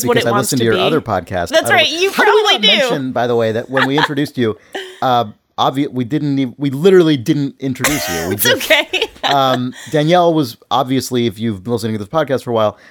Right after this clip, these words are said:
Speaker 1: Danielle was a co-host on this podcast for some time, and then when she moved to New York from San Francisco, um, spun up a new podcast called Idle Weekend
Speaker 2: Yeah.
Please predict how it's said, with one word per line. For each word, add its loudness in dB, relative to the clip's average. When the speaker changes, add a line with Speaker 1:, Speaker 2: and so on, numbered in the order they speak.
Speaker 1:
Danielle 2
was 0
a -4
co-host -2
on -4
this -6
podcast -6
for -14
some -6
time, -6
and -4
then 0
when -4
she -2
moved 0
to -4
New 0
York 2
from -4
San -4
Francisco, -2
um, -2
spun -4
up 0
a -2
new 0
podcast -4
called -4
Idle -2
Weekend -6
Speaker 2:
Yeah. -18